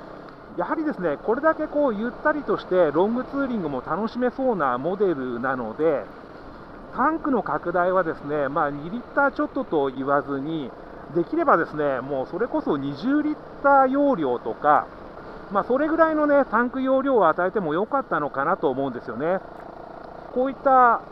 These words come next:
なんていうか、ラリーイメージというか、アドベンチャーバイクイメージのバイクの場合、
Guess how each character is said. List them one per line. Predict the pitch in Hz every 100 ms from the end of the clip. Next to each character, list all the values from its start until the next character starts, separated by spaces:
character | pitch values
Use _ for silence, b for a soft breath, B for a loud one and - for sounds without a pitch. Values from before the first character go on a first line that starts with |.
| 180
な | 240
ん |
て | 226
い |
う |
か、 | 165 135
ラ | 131 170
リ | 208
ー | 240 220 247
イ |
メ | 240
ー | 202
ジ | 139
と | - 127
い |
う | 120
か、 | 135 120 127
ア |
ド | 185
ベ | 196 226
ン |
チ | 220
ャ | 226
ー | 220
バ | 220
イ |
ク | 214 214
イ | 226
メ | 226
ー | 220 156
ジ | 123
の | 120
バ | 117 156
イ | 165
ク | 139
の | 120
場 | 104 113
合、 | 107